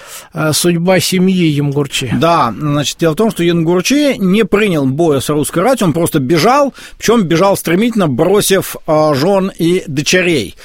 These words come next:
Speaker 2: Казаки перебили охрану этого каравана, а, значит, собственно, Хатуний и, значит, Ханьш взяли в плен и обращались с ними почётно. Это был почётный трофей.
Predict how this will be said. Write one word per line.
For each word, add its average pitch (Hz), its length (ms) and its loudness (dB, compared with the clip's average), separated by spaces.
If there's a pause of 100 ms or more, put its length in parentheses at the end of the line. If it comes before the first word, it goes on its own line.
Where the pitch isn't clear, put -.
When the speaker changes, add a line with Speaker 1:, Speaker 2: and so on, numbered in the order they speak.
(280)
Speaker 2:
Казаки 170 580 0
перебили 180 540 2
охрану 139 480 0
этого 127 180 -4
каравана, 262 680 2 (420)
а, 165 600 2
значит, 143 360 -2
собственно, 147 400 -2
Хатуний 254 800 2
и, 151 560 0
значит, 139 300 -2
Ханьш 269 500 0
взяли 147 640 0
в - 100 -12
плен 311 480 2 (460)
и 247 120 2
обращались 202 640 0
с - 40 -6
ними 196 320 0
почётно. 175 640 0
Это 135 140 -2
был 143 160 -2
почётный 156 600 0
трофей. 220 640 0